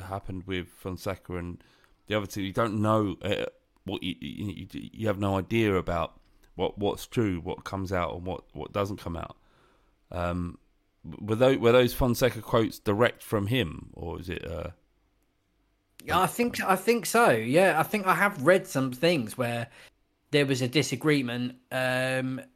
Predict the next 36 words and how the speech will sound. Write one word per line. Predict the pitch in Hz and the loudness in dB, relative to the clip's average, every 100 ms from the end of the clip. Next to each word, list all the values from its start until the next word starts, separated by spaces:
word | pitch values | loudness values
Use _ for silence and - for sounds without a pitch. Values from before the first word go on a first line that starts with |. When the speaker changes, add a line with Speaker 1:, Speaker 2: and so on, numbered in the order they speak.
| _ _ | _ _
Speaker 2:
in | 127 131 127 | -8 -6 -6
how, | 131 147 135 131 127 127 127 - _ _ _ _ _ _ _ _ _ - | -6 -4 -2 0 0 -2 -6 -10 _ _ _ _ _ _ _ _ _ -4
how | 139 | -2
he | 135 | 0
wanted | 135 127 127 | -2 -4 -2
us | 131 | -4
to | - | -4
play. | 127 170 160 110 | 0 4 4 2
I | |
think, | 123 151 147 | -2 -2 -4
I | 113 151 | -6 -8
think | - 156 156 _ _ - | -4 -4 -4 _ _ -2
Paratici | 165 156 175 165 147 135 - _ _ _ _ _ _ _ _ _ _ _ - | 0 0 -2 -6 -8 -8 -10 _ _ _ _ _ _ _ _ _ _ _ -14
wanted | 143 151 165 131 | -2 0 0 0
him | 127 | -2
to | 127 | -2
play | 139 123 | -2 -2
a | 120 | 0
certain | 120 98 117 | -4 -4 -4
way. | 120 127 - | -2 -2 -2
He | 143 147 | -2 -2
agreed, | 131 139 127 117 | 0 -2 0 -2
and | 127 | -4
then | 123 | -4
Paratici | 127 127 127 127 | -4 -4 -4 -8
said, | - 135 | -6 -2
"Actually, | 139 127 127 | -2 -2 -2
no, | 131 120 110 107 | 0 0 -2 -6
we, | 120 120 - | -4 -4 -6
we | 127 | -4
wanna | 127 120 | -4 -4
play | - 120 120 | -4 -4 -6
it | - | -10
a | |
different | 123 131 - 101 87 | -6 -6 -6 -14 -12
way." | 95 95 | -14 -14